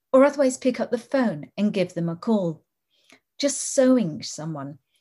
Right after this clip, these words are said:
with thinking about them, that they are visible to us, can make a huge difference to someone who's feeling lonely themselves. Kindness matters.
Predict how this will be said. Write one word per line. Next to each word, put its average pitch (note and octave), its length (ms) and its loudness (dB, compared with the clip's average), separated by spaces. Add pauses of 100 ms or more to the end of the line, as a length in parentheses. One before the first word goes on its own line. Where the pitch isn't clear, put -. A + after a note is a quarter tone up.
with A3 220 0
thinking A#3 380 0
about E3 300 -8
them, E3 220 -10 (360)
that B3 140 2
they C4 100 6
are A3+ 120 2
visible F#3 500 -2
to - 180 -14
us, - 240 -12 (320)
can B3 100 -2
make B3 220 0
a B3+ 40 -8
huge C#4 840 -2
difference E3 580 -10
to A3+ 140 -6
someone G#3+ 360 -4
who's A3 240 -6
feeling G3 360 -6
lonely G3 520 -4 (400)
themselves. E3 800 -4 (1300)
Kindness A3+ 560 2
matters. F3 580 -10